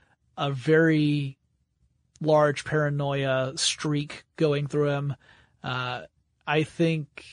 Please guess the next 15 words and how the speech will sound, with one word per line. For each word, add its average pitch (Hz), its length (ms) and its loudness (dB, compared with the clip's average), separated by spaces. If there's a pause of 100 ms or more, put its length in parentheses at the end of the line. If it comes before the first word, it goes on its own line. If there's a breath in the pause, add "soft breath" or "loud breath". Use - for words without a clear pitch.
(380)
if, 175 240 -2
if - 460 -4
what 160 220 4
he 160 120 2
says, 156 440 4
if 165 160 -8
he 151 160 -4
sincerely 160 520 0
believes 147 720 -2
what 156 160 2
he 147 80 -2
says, 147 480 2 (1300 loud breath)
he, 165 560 0
he's 165 220 -4
probably 165 800 4